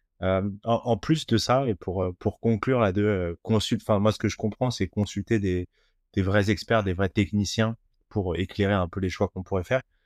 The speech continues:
Si t'avais des, d'autres pistes de, à proposer de, pour justement renforcer cette souveraineté technologique ou cette capacité à, à être plus autonome, tu penses qu'il faudrait, ce serait quoi les, les deux, deux, trois leviers les plus prioritaires ou ceux qui permettraient vraiment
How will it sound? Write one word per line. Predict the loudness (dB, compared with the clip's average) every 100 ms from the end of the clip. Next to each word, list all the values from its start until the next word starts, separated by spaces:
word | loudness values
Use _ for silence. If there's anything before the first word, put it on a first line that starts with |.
| _ _ _
Si | -10 -4
t'avais | 0 2 2
des, | 2
d'autres | 0 0 -2 0
pistes | -2 -2 -2
de, | -2 -2 -6
à | -6 -8
proposer | -4 -4 -2 0 0
de, | 0 -2
pour | -4 -6 -6
justement | -2 0 2
renforcer | 2 0 -4 -8
cette | -8 -8
souveraineté | -4 -4 -4 -6
technologique | -6 -4 0 0 0 0 -2
ou |
cette | -6 -6
capacité | -6 -4 -4 -4 -2
à, | 0 0 -4 -12 _ _ -4
à | -4
être | -4
plus | -2 0
autonome, | 2 0 0 -2 -4 _ _ _ _
tu | -6
penses | 0 0
qu'il | -2
faudrait, | -2 0 2 0
ce | -2 -4
serait | -4
quoi | -2 0
les, | -2 -4 -10
les | -6 -6 -8 -2
deux, | 0 0 _ _
deux, | 0 0
trois | 0 0
leviers | 2 0 0 0
les | 0 -2
plus | -6 -14
prioritaires | -10 -2 0 0 0 0
ou | 0
ceux | -4
qui | -8 -6
permettraient | -6 -6 -4 -2
vraiment | 2 4 4